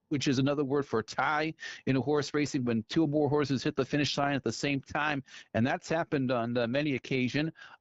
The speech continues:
um, uh, like, very close calls. And, and, um, so, so, in most cases, the announcer is pretty right. Um,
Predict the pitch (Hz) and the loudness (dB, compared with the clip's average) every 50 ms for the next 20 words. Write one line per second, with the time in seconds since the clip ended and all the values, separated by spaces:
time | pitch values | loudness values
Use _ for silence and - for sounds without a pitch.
0 | _ - 139 123 - 113 110 110 110 110 107 107 110 110 107 110 _ _ _ _ | _ -2 0 2 2 2 2 2 2 2 2 0 -2 -4 -6 -10 _ _ _ _
1 | _ _ - - - - - - - - - - _ _ - - _ _ _ - | _ _ -8 -8 -8 -8 -10 -12 -14 -12 -14 -14 _ _ -20 -20 _ _ _ -6
2 | 143 127 123 120 110 110 139 160 180 156 - - - 160 156 - - - 160 151 | -4 -2 -2 -2 -2 0 0 0 0 -2 -2 -2 -2 -2 -2 -2 -4 -2 0 0
3 | 156 156 - 131 117 117 - - - - - - _ - - 123 123 120 117 117 | 0 0 0 0 0 0 0 -4 -10 -20 -20 -20 _ -4 -2 0 2 2 2 2
4 | 113 113 120 127 120 113 113 113 104 - - _ _ _ _ _ _ _ - - | 2 2 2 2 2 0 0 -2 -6 -10 -16 _ _ _ _ _ _ _ -20 -20
5 | _ _ _ - - - 151 156 147 - - - - - _ _ _ _ _ - | _ _ _ -16 -6 -2 -2 -2 -2 -2 -6 -10 -14 -14 _ _ _ _ _ -20
6 | - - 165 143 123 - - 202 - - - - - - - - - - - - | -12 -6 -4 -2 0 2 2 2 0 0 -6 -10 -12 -12 -12 -16 -20 -14 -6 -2
7 | 160 160 147 139 - 170 165 160 151 165 247 269 - - - 214 247 240 - - | 0 0 0 0 2 2 2 4 4 2 0 0 -4 -4 -2 -2 -2 -2 0 -2
8 | 156 123 127 139 131 135 151 185 208 - - 175 147 127 - - - 170 170 151 | -2 0 0 0 0 0 0 -2 -4 -4 -6 -6 -6 -6 -8 -6 -2 0 2 2
9 | 131 123 143 147 151 156 160 - _ _ _ - _ _ _ _ - - 123 117 | 2 2 2 2 2 0 -2 -6 _ _ _ -20 _ _ _ _ -2 0 2 2
10 | 113 113 113 117 117 113 113 110 110 107 | 2 2 4 4 2 2 0 -2 -4 -6